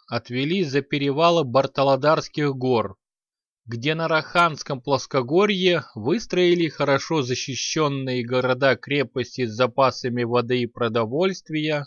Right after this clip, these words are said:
на десять лет осады. Но чтобы добраться до этих городов, врагу для начала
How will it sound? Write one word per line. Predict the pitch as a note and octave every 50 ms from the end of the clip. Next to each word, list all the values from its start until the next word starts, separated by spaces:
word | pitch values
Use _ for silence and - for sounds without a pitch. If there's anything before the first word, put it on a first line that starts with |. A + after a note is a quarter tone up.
| - _
на | - A2 A2+ A#2 B2
десять | A#2 C3+ F#3 A#3+ G#3+ - - E3 C#3 -
лет | B2 B2 C3+ C#3 C3+ -
осады. | C3+ B2 - - - B2 A2+ A2 A2 G2+ G#2+ G2 F#2+ - _ _ _ _ _ _ _ _ _ _ _ _ _ _ -
Но | B2 C3 C#3 D3
чтобы | - - - G3 F#3+ F#3 D3+ D3+ D3
добраться | C#3 D#3 D3 C#3+ D3 F3 F#3 E3+ - - D3+ C3+
до | B2+ B2 C3+
этих | D#3+ E3+ D#3+ C#3+ - C3+ B2+ A#2+
городов, | A#2+ B2+ B2+ C3 C3+ B2+ B2+ B2+ D#3 F3 F#3+ F3 - - - _ _ _ _ _ _ _ _ _ _
врагу | - A2 G#2+ B2 C3+ C#3 C3+ C3 D3+ G3 A3 G3
для | C#3+ B2 B2+ D3
начала | D3 D3+ D3+ C3+ - - D#3 D3 C#3 C3 A#2 G#2+ G2+ -